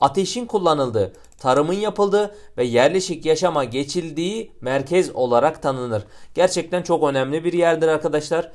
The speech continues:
Bu özellikleri verilen yer Konya Çatalhöyük'tür.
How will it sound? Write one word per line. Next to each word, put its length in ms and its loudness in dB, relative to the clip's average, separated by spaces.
Bu 320 2
özellikleri 680 2
verilen 340 2
yer 420 0
Konya 540 2
Çatalhöyük'tür. 840 2